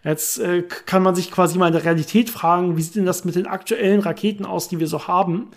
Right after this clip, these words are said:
Er sagt, äh, wenn wir von der Erde starten, dann erreichen wir eine gewisse Maximalgeschwindigkeit durch unsere aktuellen Raketen, zum Beispiel Ariane fünf. Wenn wir stattdessen dieselbe Rakete vom Mond aus starten könnten,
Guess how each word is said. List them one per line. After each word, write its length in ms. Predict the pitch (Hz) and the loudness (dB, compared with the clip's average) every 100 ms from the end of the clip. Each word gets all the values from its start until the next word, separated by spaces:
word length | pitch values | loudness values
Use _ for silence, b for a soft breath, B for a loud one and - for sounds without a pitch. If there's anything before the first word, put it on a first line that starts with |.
| B B B B - | B B B B -6
Er 160 | 170 | -2
sagt, 360 | 165 190 226 - | 0 -2 -6 -10
äh, 280 | - 185 170 | -2 2 4
wenn 120 | 202 | 4
wir 80 | 214 | 4
von 160 | 214 | 2
der 100 | 196 | -2
Erde 260 | - 214 254 | 0 -2 -2
starten, 680 | - 190 175 170 156 139 139 - | 0 2 4 2 -2 -6 -8 -6
dann 120 | 165 | -2
erreichen 340 | 160 180 202 | 2 2 2
wir 60 | 208 | 0
eine 100 | 175 | 0
gewisse 320 | 165 208 208 | 0 0 0
Maximalgeschwindigkeit 1300 | 170 165 - 151 160 240 226 - 214 208 196 190 196 B B - | -2 -2 -4 -2 -2 -2 -2 -4 -6 -2 0 0 0 B B -4
durch 220 | 190 180 | -2 0
unsere 280 | 226 202 - | 0 0 -2
aktuellen 560 | 160 - 220 190 202 196 | -6 -4 2 6 8 6
Raketen, 520 | 160 - 147 - - _ | 2 -2 -4 -6 -12 _
zum 140 | - 156 | -4 0
Beispiel 320 | 165 - 180 | 0 -2 -4
Ariane 380 | 151 156 151 156 | -2 -2 -2 -2
fünf. 460 | - 139 - - _ B B B B B | -2 -6 -8 -18 _ B B B B B
Wenn 100 | 165 | 0
wir 80 | 175 | 2
stattdessen 500 | 190 196 - 202 233 | 2 2 2 2 2
dieselbe 460 | 185 139 170 254 226 | 0 4 4 4 0
Rakete 380 | 208 214 202 - | -2 0 -2 -2
vom 240 | 165 156 | 0 4
Mond 340 | 180 269 294 | 4 4 2
aus 220 | - 156 147 | -2 -2 -2
starten 400 | - 131 - 160 | -6 -8 -10 -10
könnten, 560 | 143 139 - 196 202 | -8 -8 -6 -6 -6